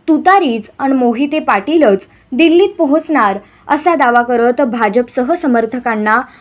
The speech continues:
अकरा बुलेटच्या पैजेचे चॅलेंज दिले आहे. हे चॅलेंज भाजपसह रणजितसिंह निंबाळकरांच्या समर्थकांकडून अद्याप तरी स्वीकारलेले नाही. ते कोण स्वीकारणार का, हा उत्सुकतेचा विषय ठरला आहे.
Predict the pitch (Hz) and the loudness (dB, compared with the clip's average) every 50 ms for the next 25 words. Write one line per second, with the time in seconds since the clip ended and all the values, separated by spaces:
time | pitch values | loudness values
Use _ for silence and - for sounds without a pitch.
0 | - - - - 277 285 285 359 370 370 320 262 247 226 220 220 220 - 269 277 | -20 -8 -2 -2 -2 0 0 0 0 2 0 0 0 2 0 0 0 0 -2 -4
1 | 294 285 285 226 202 190 208 220 220 220 269 302 294 302 - 330 294 294 285 311 | -2 -2 0 0 0 2 2 0 0 0 -2 -6 -4 -2 0 0 2 2 2 0
2 | 339 339 - 220 220 202 196 196 190 180 180 - - - - _ _ _ _ _ | -2 -2 -2 -2 0 2 2 2 2 0 -2 -6 -8 -10 -20 _ _ _ _ _
3 | _ - 269 277 285 285 330 269 226 226 220 240 262 269 311 311 - - - _ | _ 0 0 0 2 2 0 0 0 0 0 -2 -2 -2 -2 -4 -8 -12 -20 _
4 | - 214 247 262 247 233 214 277 285 285 - 320 294 285 349 359 320 254 240 240 | -8 -6 -4 -2 0 0 0 0 -2 -2 -2 -4 -2 2 2 2 4 2 2 2
5 | 240 320 330 330 - 359 330 370 370 359 320 302 302 302 302 311 302 285 277 269 | 0 -2 -4 -2 -4 -4 -2 -2 -2 0 0 0 0 0 -2 -2 -2 -2 -2 -2
6 | 269 294 294 311 311 - 294 269 277 320 359 370 381 359 359 320 311 320 294 339 | -2 -4 -4 -6 -4 -2 -2 0 0 0 0 -2 -4 -4 -2 -2 -4 -2 -2 -2
7 | 302 285 233 220 226 220 - _ _ - - - - - 349 285 277 403 403 381 | 0 0 0 -2 -2 -6 -10 _ _ -20 -14 -6 -2 0 0 2 4 2 2 2
8 | 381 - 277 233 262 277 269 - 247 247 240 196 - 233 214 202 196 185 196 226 | 2 2 0 2 0 -2 -6 -6 -6 -6 -4 -2 0 0 0 2 0 0 2 0
9 | 254 254 208 165 185 180 - _ _ _ _ _ _ - 269 294 285 311 330 339 | 0 0 -2 -2 -4 -8 -10 _ _ _ _ _ _ -2 -2 0 0 2 0 0
10 | 339 339 - - 269 269 247 208 - 302 330 359 370 381 392 370 - 294 240 220 | 0 -2 -4 -4 -2 -2 -2 0 0 0 2 2 0 -2 -2 -2 0 0 2 2
11 | 208 202 202 - _ _ _ _ _ - - 370 359 302 285 - 285 269 262 - | 0 -2 -6 -12 _ _ _ _ _ 0 2 2 2 2 0 -2 -4 -4 -4 -2
12 | 262 226 196 - 247 247 262 277 247 214 226 226 220 - 311 311 294 247 196 175 | -4 -4 -4 -4 -4 -4 -2 -4 -4 -4 -6 -6 -4 -4 -4 -4 -4 -4 -4 -2
13 | 180 180 180 185 175 190 | 0 0 0 0 -2 -6